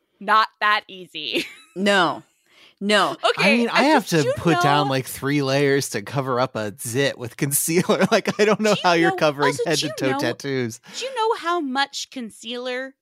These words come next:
Speaker 1: is in a makeup container of concealer? If you go to Sephora and you buy yourself, like, a Tarte Shape Tape, that is, like,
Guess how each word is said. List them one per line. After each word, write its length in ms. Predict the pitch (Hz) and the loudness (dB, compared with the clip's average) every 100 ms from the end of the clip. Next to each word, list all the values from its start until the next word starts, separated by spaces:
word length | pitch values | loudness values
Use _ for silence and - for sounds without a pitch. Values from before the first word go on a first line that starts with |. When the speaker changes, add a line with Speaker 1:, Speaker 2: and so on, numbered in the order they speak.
| - - - - _ | -20 -20 -20 -20 _
Speaker 1:
is 220 | 247 214 | -6 -6
in 220 | - 285 233 | -4 -2 -2
a 80 | |
makeup 460 | 165 202 254 247 - | -4 -6 -6 -8 -10
container 440 | 277 240 269 262 | -10 -6 -6 -6
of 280 | 254 220 220 | -2 -2 -2
concealer? 540 | 180 190 - 240 247 233 | -10 -14 -10 -8 -6 -6
If 180 | 226 330 | -10 -10
you 140 | 381 | -8
go 160 | 277 277 | -4 -4
to 100 | 240 | -6
Sephora 520 | 220 - 220 220 233 | -10 -10 -8 -6 -6
and 100 | 233 | -6
you 80 | 220 | -6
buy 120 | 208 | -4
yourself, 320 | 226 233 240 220 | -4 -4 -8 -10
like, 120 | 180 | -14
a 80 | 170 | -18
Tarte 380 | - 202 208 | -8 -6 -6
Shape 400 | - - 180 - - | -8 -10 -10 -12 -14
Tape, 300 | 277 294 _ - - _ | -12 -12 _ -20 -20 _
that 200 | 392 622 539 | -2 0 0
is, 280 | 403 359 240 | -2 -4 -8
like, 380 | 226 214 190 | -2 0 0